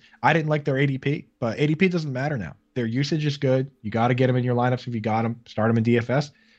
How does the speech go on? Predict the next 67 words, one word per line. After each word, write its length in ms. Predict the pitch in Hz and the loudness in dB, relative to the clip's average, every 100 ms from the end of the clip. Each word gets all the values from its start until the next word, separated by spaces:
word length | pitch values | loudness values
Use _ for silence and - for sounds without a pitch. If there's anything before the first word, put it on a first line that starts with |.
| _ - | _ 2
They 200 | 113 107 | 2 4
came 240 | 139 120 | 2 4
out 200 | 120 120 | 2 2
and 160 | 113 110 | -2 -2
they 120 | 113 | -4
competed. 400 | 113 135 98 78 | -2 -2 -2 -4
Like, 180 | 90 98 | -8 -2
we're, 220 | 107 110 | 2 2
it's, 260 | 101 110 - | 0 -4 -2
this 220 | 151 147 | 0 0
is 100 | 147 | 2
science 480 | 156 139 117 104 - - | 2 2 0 -4 -10 -6
that 120 | 113 | -4
we're 80 | 107 | -4
doing 300 | 107 104 95 | -4 -4 -6
here. 240 | 87 73 _ | -8 -12 _
We 100 | 131 | -2
have 200 | 120 147 | 2 4
our 120 | 147 131 | 4 2
hypotheses, 920 | 127 - 120 123 143 - 78 - - _ _ - | 0 -4 -8 -8 -12 -14 -14 -14 -18 _ _ -4
but 320 | 113 95 - | -2 -2 -4
you 80 | 113 | -2
got 200 | 117 113 | 2 2
to 340 | 110 104 95 | 2 0 -2
move 320 | 98 110 160 160 | 0 4 6 6
on 180 | 139 | 2
from 140 | 131 120 | 0 -2
that 220 | 113 104 | -2 -2
once 180 | 104 104 | -4 -6
we 80 | 110 | -8
get 160 | 92 | -8
facts. 300 | 104 78 - | -8 -10 -10
I'm 220 | - 117 123 | -6 -2 2
willing 240 | 135 139 | 4 4
to 80 | 123 | 4
drop 360 | 120 123 123 - | 4 4 2 0
Evan 200 | 120 117 | -2 0
Ingram 300 | 127 127 123 | 2 2 2
next 220 | 127 - | 0 2
week 260 | 135 135 - _ - | 2 0 -6 _ -6
if 80 | 110 | 0
he 80 | 113 | 2
doesn't 220 | 120 113 | 2 0
come 160 | 113 | 0
out 80 | 113 | 2
and 80 | 107 | 2
do 120 | 123 | 2
things, 300 | 143 151 131 | 2 2 2
even 160 | 117 110 | 2 2
though 140 | 110 | 2
I 80 | 110 | 4
like 200 | 113 117 | 2 2
Evan 200 | 120 120 | -2 -2
Ingram. 260 | 123 160 160 _ _ 101 | 0 -2 -2 _ _ -2
I'm 180 | 104 | 2
willing 280 | 104 113 113 | 4 4 2
to 140 | 110 113 | 0 -4
trade 300 | - 117 117 | 0 0 0
for 80 | 113 | 0
Gabe 240 | 113 113 | 2 4
Davis 340 | 113 143 170 107 | 4 4 2 0
if 80 | |
he 80 | 104 | 0
comes 200 | 113 110 | 0 2
out, 140 | 117 113 | 2 2
has 180 | 117 | 0
another 380 | 113 117 120 113 | 0 0 0 0